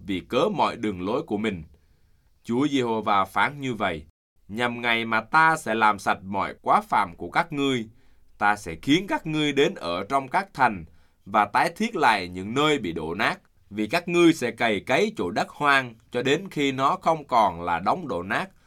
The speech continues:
ở trước mắt hết thảy những ai sẽ đi ngang qua. Khi ấy, họ sẽ nói,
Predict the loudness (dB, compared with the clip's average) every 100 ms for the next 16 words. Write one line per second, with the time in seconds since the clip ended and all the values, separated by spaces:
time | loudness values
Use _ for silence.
0 | _ _ -10 -8 -2 -2 0 -4 -2 -2
1 | -2 -2 -8 -8 -8 -10 -6 0 2 0
2 | -6 -10 -4 -2 0 -2 -2 0 4 4
3 | 4 -6 _ _ _ _ _ -6 -4 -2
4 | 0 -2 -6 _ _ -12 -8 -8 -10 -10
5 | -4 0 -2